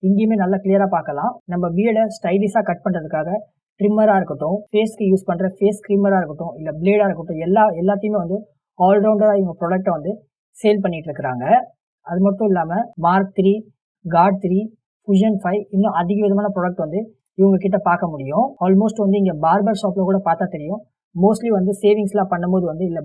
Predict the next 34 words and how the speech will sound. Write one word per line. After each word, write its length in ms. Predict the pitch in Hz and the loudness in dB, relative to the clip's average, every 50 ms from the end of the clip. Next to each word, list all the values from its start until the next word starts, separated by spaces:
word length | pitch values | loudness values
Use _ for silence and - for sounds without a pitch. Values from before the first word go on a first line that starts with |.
| 147 156 | -4 0
பிளேட்லாம் 360 | 180 208 214 196 214 202 185 | 2 2 2 2 2 2 0
வந்து 140 | 180 175 170 | 0 -2 -2
யூஸ் 140 | 175 - - | -4 -4 -6
பண்ணுவாங்க. 300 | 165 147 139 135 135 160 214 - _ - | -8 -8 -6 -8 -6 -8 -8 -8 _ -14
அந்த 100 | 156 156 156 165 170 | -12 -10 -8 -2 0
எல்லா 140 | 190 214 214 190 | 4 4 4 4
பிளேடுமே 340 | 175 190 202 202 208 208 202 180 | 4 2 2 2 2 0 0 -4
வந்து 140 | 165 170 202 226 - _ _ _ _ _ _ - 160 165 | -2 -4 -6 -8 -8 _ _ _ _ _ _ 0 2 4
almost 340 | 180 185 190 202 196 - 202 170 | 4 6 4 2 0 -2 -4 -4
வந்து 160 | 165 185 220 226 226 _ _ _ _ - 175 156 | -4 -4 -6 -6 -10 _ _ _ _ -12 0 4
Gillette 300 | 190 202 220 226 202 190 214 | 4 4 4 4 2 2 2
தான் 120 | 214 196 165 | 2 2 0
வந்து 160 | 156 175 208 - - _ _ - | 0 -2 -4 -6 -8 _ _ -6
சப்ளை 280 | 180 170 170 202 208 196 185 | -6 -4 -2 0 -2 0 0
பண்ணிட்டு 260 | 170 165 160 139 143 139 | -2 -4 -4 -8 -8 -8
இருக்காங்க. 300 | 135 - 123 127 120 127 160 233 277 - - 151 | -6 -6 -6 -6 -4 2 2 2 2 0 -2 0
டைரக்டா 340 | 175 196 202 202 196 240 233 - 208 | 2 2 2 0 2 0 -2 2 2
சொல்ல 120 | 190 196 190 | 2 2 2
போச்சுன்னா, 280 | 175 - - 175 202 202 185 151 147 175 | -2 -4 -4 -4 -4 -4 -4 -4 2 4
ரேசருங்கிற 520 | 196 214 202 208 220 220 214 208 208 202 165 156 | 4 4 4 2 2 0 0 0 -2 -2 -2 0
பிளேட்ல 320 | 175 196 196 180 160 160 190 226 - _ _ _ _ _ - 185 | 2 2 2 2 0 -2 -4 -6 -8 _ _ _ _ _ 0 2
இவங்க 200 | 202 220 208 208 214 | 2 4 4 2 2
தான் 120 | 214 196 180 | 2 0 0
நம்பர் 240 | 175 185 190 196 175 170 185 | 0 4 4 4 4 2 -2
ஒன், 120 | 220 220 226 185 | -2 -4 -6 -8
இங்க 140 | 170 170 156 165 170 | -8 -6 -2 -2 0
மார்க்கெட் 320 | 180 196 190 220 190 175 180 | 0 0 -2 -4 -4 -2 0
லீடராவே 380 | 185 185 185 175 170 165 175 165 147 | 0 0 2 0 0 0 -2 -2 -4
இருக்காங்க. 300 | 143 - 139 135 135 156 214 - - _ _ _ _ - 175 | -4 -8 -8 -8 -6 -6 -8 -8 -8 _ _ _ _ -4 0
அது 100 | 185 190 196 | 2 4 2
மட்டும் 200 | 196 196 233 214 | 2 2 0 0
இல்லாம 260 | 185 170 165 175 202 - 175 190 | 0 0 -2 -4 -8 -4 0 0
இங்கேயுமே 300 | 202 196 220 220 233 214 - | 0 2 0 -2 -2 -4 -4
ஃபைனான்சியல்ஸ்ல 600 | 190 170 180 202 214 208 - 202 165 - 165 156 | -4 -2 -2 -2 -2 -2 -4 -6 -8 -8 -6 -6